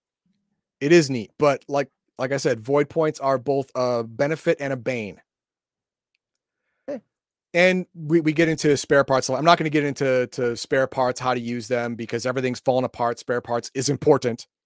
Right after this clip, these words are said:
Speaker 2: And to be fair, that, uh, this is an overview. This isn't a read-through like
Speaker 1: Yes.
Speaker 2: segment one, so.
Speaker 1: It's not a read-through, this overview. Con-, the condition of things is also important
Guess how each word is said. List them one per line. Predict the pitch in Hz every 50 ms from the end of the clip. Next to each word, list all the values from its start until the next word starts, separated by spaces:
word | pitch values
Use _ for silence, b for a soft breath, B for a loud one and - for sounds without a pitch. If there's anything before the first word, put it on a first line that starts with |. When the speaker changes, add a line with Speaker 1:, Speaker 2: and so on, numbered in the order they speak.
| _ _ -
Speaker 2:
And | 151
to | - 175
be | 196 180
fair, | - 214 185 180 170
that, | 139 180 165 156 160 -
uh, | 170 156 151 147 131 - - _ - _
this | - 156 151 - 202
is | 180 202
an | 220 220
overview. | - 202 202 175 185 180 151 151 160 156 151
This | 135 151 147 -
isn't | 160 143 170 160
a | 147
read-through | 147 165 165 139 - - 151 135
like | - 151
Speaker 1:
Yes. | 131 104 -
Speaker 2:
segment | 139 135 113 139 - 131
one, | 127 117 107 107 101
so. | - - 120
Speaker 1:
It's | 117 - -
not | 139 147 160
a | 151
read-through, | 151 160 151 143 - 135 127 120
this | 120 135 123 -
overview. | 147 139 135 131 120 107 104 -
Con-, | - 165 175 - - -
the | 147 165 -
condition | - 175 160 151 135 165 190 180 - - 202 202 196 196
of | 160 156 139
things | - - 175 175 175 175 180 165 151
is | 156 147 -
also | - 160 175 196 202 - 170 147
important | 127 113 - 127 110 - - 90 -